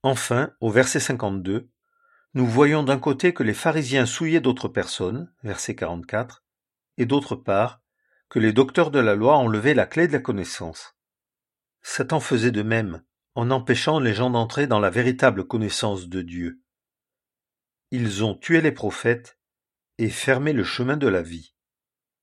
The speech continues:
Il est clair que le Seigneur prononça ces terribles accusations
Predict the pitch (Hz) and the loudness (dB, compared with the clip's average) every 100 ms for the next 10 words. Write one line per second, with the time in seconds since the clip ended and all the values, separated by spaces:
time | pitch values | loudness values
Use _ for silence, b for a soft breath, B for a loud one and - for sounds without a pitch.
0 | _ _ _ _ _ _ _ - 123 113 | _ _ _ _ _ _ _ -6 0 0
1 | 113 147 135 104 - 110 - 131 131 147 | 2 4 4 4 -4 -4 -2 0 2 2
2 | - 127 117 110 160 147 - - 113 120 | 0 -2 -2 0 0 0 -4 -4 -2 0
3 | 143 113 104 104 - 95 92 - 131 131 | 0 0 0 -2 -2 -2 -2 -4 -6 -8